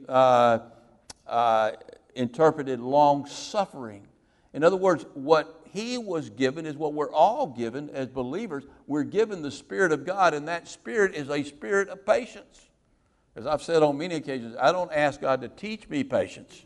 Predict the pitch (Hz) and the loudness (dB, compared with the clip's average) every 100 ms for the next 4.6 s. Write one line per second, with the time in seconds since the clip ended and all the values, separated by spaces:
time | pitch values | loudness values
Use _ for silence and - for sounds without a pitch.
0 | - 113 107 92 - _ - 160 165 156 | -18 -16 -16 -18 -20 _ 2 8 8 6
1 | 156 156 151 147 165 156 113 - _ _ | 0 2 2 2 2 0 -4 -12 _ _
2 | _ - 110 135 135 117 127 135 123 151 | _ -14 -6 -4 -4 -6 -6 -6 0 2
3 | 135 143 131 139 131 135 151 135 127 123 | 4 4 2 0 2 6 6 4 -4 0
4 | 127 123 226 180 - | -2 2 2 2 -2